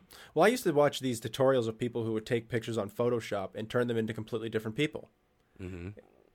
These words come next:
Speaker 1: And that alone was scary enough. So it's the kind of thing where it's like, you can make anybody look any way you want. You can put anybody anywhere. "Here's this picture of Donald Trump doing this. Here's this picture of this celebrity doing that. Look how incriminating this is."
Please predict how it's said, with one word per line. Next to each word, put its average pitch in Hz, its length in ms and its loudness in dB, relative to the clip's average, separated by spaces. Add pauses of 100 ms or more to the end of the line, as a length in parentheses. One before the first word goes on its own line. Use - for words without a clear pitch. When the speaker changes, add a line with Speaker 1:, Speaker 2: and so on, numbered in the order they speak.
(100)
Speaker 1:
And 113 360 0
that 147 260 6
alone 139 360 4
was 113 160 0
scary 107 360 0
enough. 110 320 0
So 110 100 -2
it's 110 120 -4
the 139 60 -8
kind 220 180 4
of 151 80 2
thing 190 140 0
where 123 100 4
it's 113 100 -2
like, 113 100 -4
you 165 80 -6
can 214 160 -4
make 127 340 0
anybody 135 440 4
look 123 340 0
any 120 220 2
way 110 140 0
you 107 220 -4
want. 78 280 -6
You 127 80 -8
can 180 140 -4
put 196 240 0
anybody 151 580 0
anywhere. 107 420 -2 (220)
"Here's 214 280 0
this 190 140 -4
picture 190 400 -2
of 131 100 -4
Donald 135 280 2
Trump 127 240 0
doing 113 260 2
this. 90 300 -4 (220)
Here's 220 260 2
this 196 140 -2
picture 185 420 2
of 147 80 4
this 160 160 4
celebrity 151 420 4
doing 110 320 2
that. 98 260 0 (200)
Look 180 140 -2
how 202 100 10
incriminating 135 500 4
this 95 140 -8
is." 90 120 -10